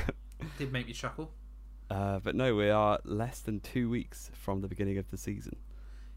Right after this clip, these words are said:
Speaker 2: Yes, and you know what
Speaker 1: So
Speaker 2: next week is, don't you, Jamie?
Speaker 1: Oh, next week's big predictions, isn't it?
Speaker 2: Big, big
Speaker 1: Here we
Speaker 2: predictions
Speaker 1: go.
Speaker 2: next week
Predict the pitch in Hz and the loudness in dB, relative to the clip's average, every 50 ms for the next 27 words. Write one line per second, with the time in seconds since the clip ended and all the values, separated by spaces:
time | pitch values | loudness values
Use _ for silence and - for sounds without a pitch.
0 | - - 143 170 202 196 143 - - - - - - - 165 160 160 165 180 202 | -8 -2 4 6 6 6 6 4 4 2 2 2 4 4 4 6 6 8 8 8
1 | 214 202 196 196 190 185 202 214 - - 180 147 127 127 143 147 - 180 190 180 | 8 8 10 10 10 10 10 8 8 6 4 4 4 4 2 4 4 4 4 2
2 | 180 143 131 120 110 98 98 95 92 98 110 117 - - 110 98 92 - - - | 2 0 2 6 10 10 10 10 10 10 8 8 6 4 2 2 2 2 6 6
3 | 104 95 - - - 98 98 98 - - 92 87 90 90 95 90 85 80 - - | 6 6 6 2 4 6 6 6 4 2 0 0 2 2 2 2 2 0 0 6
4 | 170 175 170 180 185 190 185 - - 185 165 - - 180 170 165 - 214 202 196 | 8 10 12 12 12 10 10 6 0 -2 -2 2 6 8 10 10 10 8 8 8
5 | 190 170 170 165 - 185 175 87 - 139 135 143 151 147 147 - - - - 139 | 10 10 10 10 10 8 8 6 6 4 4 6 6 6 6 4 0 0 4 6
6 | 135 127 123 123 - - | 6 6 4 2 -2 -6